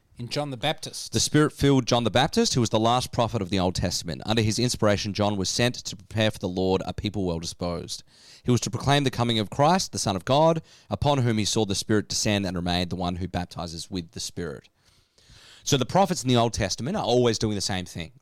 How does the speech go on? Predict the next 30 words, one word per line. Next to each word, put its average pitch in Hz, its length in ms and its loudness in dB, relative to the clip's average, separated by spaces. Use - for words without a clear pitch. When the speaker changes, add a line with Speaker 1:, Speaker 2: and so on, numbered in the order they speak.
Speaker 2:
right? 104 220 -2
Like, - 280 -6
basically 131 400 0
the 95 100 -4
story 127 200 0
of 107 40 -4
the 104 80 0
Old 98 120 -2
Testament 92 380 -6
with 87 60 -14
the 85 80 -10
prophets 85 480 -10
is 90 360 -4
Israel's 123 560 4
always 107 680 2
screwing 101 400 0
up, 76 220 -10
Speaker 1:
Mm-hmm. 139 140 -6
Speaker 2:
right? 101 180 0
Israel's, 107 420 0
like, 87 280 -6
starts - 300 -4
worshipping 110 340 0
pagan 92 320 -6
gods. 107 840 0
The 98 80 -10
kings 113 340 -4
are 95 40 -8
behaving 95 420 -2
badly. 90 800 -4